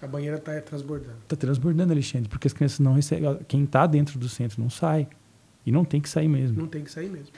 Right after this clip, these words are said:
Speaker 2: É.
Speaker 1: Teria que ter, como eu disse, talvez fases de atendimento pra eu con-, consiga sempre ampliando,
Speaker 2: Sim.
Speaker 1: sempre acolhendo, a pessoa tem que tá sempre acolhida pra eu poder tá mantendo aquela que tá numa fase já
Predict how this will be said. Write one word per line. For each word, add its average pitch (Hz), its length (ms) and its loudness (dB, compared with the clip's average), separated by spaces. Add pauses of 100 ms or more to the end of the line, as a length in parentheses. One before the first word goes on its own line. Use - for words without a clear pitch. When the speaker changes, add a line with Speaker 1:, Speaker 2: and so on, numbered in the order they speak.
Speaker 2:
É. 117 40 -10 (600)
Speaker 1:
Teria 151 240 -4
que 156 100 -12
ter, 175 380 0
como 175 160 -4
eu 175 80 -2
disse, 143 420 -10
talvez 147 640 -4 (680)
fases 175 680 -2
de 160 80 -4
atendimento 147 800 -6
pra 190 120 -8
eu 180 60 -4
con-, 175 260 -8 (140)
consiga 160 480 -6
sempre 220 540 -4
ampliando, 170 760 -4 (420)
Speaker 2:
Sim. - 140 -6
Speaker 1:
sempre 220 460 -2
acolhendo, 160 580 -6
a 180 40 -8
pessoa 165 300 -10
tem 156 100 -12
que - 60 -18
tá 147 120 -10
sempre 196 320 -8
acolhida 175 640 -8 (480)
pra 180 100 0
eu 180 60 0
poder 160 640 -4
tá 156 80 -6
mantendo 175 600 -2
aquela 165 360 -8
que 127 100 -16
tá 151 140 -8
numa 143 260 -6
fase 120 640 -10 (540)
já 135 320 -6